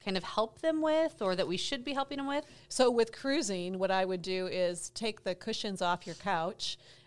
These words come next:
Speaker 2: and allow them to have, they have a lower surface to be able to
Speaker 1: Mm,
Speaker 2: reach
Speaker 1: mm-hmm.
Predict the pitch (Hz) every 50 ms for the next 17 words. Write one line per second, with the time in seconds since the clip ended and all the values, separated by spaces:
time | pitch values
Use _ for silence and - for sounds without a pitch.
0 | - _ - - 196 196 185 185 180 180 - - 180 180 180 180 180 185 190 180
1 | 180 170 180 180 180 - 196 196 196 185 170 165 185 180 196 185 170 160 175 180
2 | 180 180 180 180 170 - - 190 180 180 - 190 - - - 170 175 175 175 170
3 | 175 175 - 165 180 180 180 226